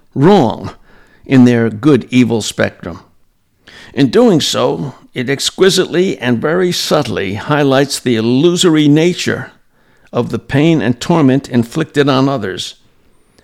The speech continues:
and brings the inhabitants into a face-to-face encounter with the true nature of their reality."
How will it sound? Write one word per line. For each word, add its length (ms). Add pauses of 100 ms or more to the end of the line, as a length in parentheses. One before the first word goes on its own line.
(220)
and 240
brings 360
the 120
inhabitants 760
into 300
a 40
face-to-face 840
encounter 640 (480)
with 160
the 80
true 320
nature 540 (100)
of 160
their 160
reality." 580